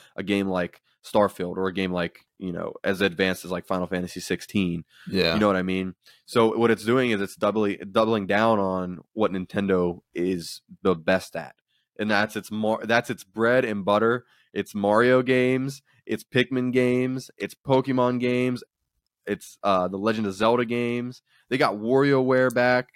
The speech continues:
Speaker 1: Um, I'm just, you know, firing off all this stuff. So what do you wanna dive into now? That was just my,
Speaker 2: I
Speaker 1: that was
Speaker 2: wanna,
Speaker 1: just my rant,
Speaker 2: I wanna
Speaker 1: but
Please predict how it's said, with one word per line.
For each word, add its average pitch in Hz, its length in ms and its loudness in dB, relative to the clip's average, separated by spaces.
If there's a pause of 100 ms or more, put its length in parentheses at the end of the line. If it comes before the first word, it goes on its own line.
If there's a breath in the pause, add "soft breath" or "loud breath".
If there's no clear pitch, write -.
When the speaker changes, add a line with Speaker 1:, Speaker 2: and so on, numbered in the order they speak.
(200)
Speaker 1:
Um, 92 540 -6 (320 soft breath)
I'm 107 120 -4
just, 135 260 -2 (1040)
you 104 160 -4
know, 87 120 -4
firing 110 460 2
off 98 220 0
all 98 120 0
this 95 140 -8
stuff. 101 340 0
So 95 360 -2 (300 soft breath)
what 117 120 2
do 139 60 4
you 151 80 6
wanna 120 160 4
dive 92 280 0
into 92 240 -8
now? 90 380 -6
That 98 160 2
was 98 100 0
just 90 200 -8
my, 92 340 -2
Speaker 2:
I 127 100 6
Speaker 1:
that 165 140 6
was - 80 6
Speaker 2:
wanna, - 20 6
Speaker 1:
just 160 100 2
my 90 80 -2
rant, 98 300 2
Speaker 2:
I 139 40 2
wanna 202 180 2
Speaker 1:
but 143 80 -8